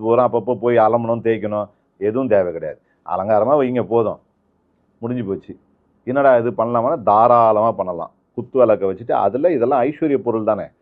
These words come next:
வச்சுக்கலாம். சில இடங்கள்ல எல்லாம் வந்து அந்த குழியில சோழி போட்டு வச்சுக்குவாங்க. எதுல? இப்ப நான் விபூதி இதெல்லாம் சொல்றேனே, அதுக்கு பதில் சோழியை நிரப்பிடுவாங்க. இதுலயும் இதுலயும் சோழியை நிரப்பிடுவாங்க. சோழியை நிரப்பி வைக்கலாம்.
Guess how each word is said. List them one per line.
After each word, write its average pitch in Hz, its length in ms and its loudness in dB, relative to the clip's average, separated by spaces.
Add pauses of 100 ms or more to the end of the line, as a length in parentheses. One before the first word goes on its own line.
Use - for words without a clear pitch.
(260)
வச்சுக்கலாம். 104 440 -4 (360)
சில 110 180 2
இடங்கள்ல 123 320 2
எல்லாம் 113 320 2
வந்து 110 280 -4 (540)
அந்த 107 480 -4
குழியில 139 380 0 (800)
சோழி 180 480 4
போட்டு 101 300 0
வச்சுக்குவாங்க. 78 440 -10 (580)
எதுல? 107 240 0 (260)
இப்ப 120 220 -2
நான் 113 120 2
விபூதி 131 380 -2
இதெல்லாம் 127 340 2
சொல்றேனே, 110 300 0
அதுக்கு 110 180 -4
பதில் 151 200 0 (140)
சோழியை 170 360 6
நிரப்பிடுவாங்க. 107 440 -2
இதுலயும் 131 300 -4
இதுலயும் 123 300 -6
சோழியை 135 300 2
நிரப்பிடுவாங்க. 85 560 -8 (560)
சோழியை 143 240 2
நிரப்பி 101 320 -6
வைக்கலாம். 76 360 -12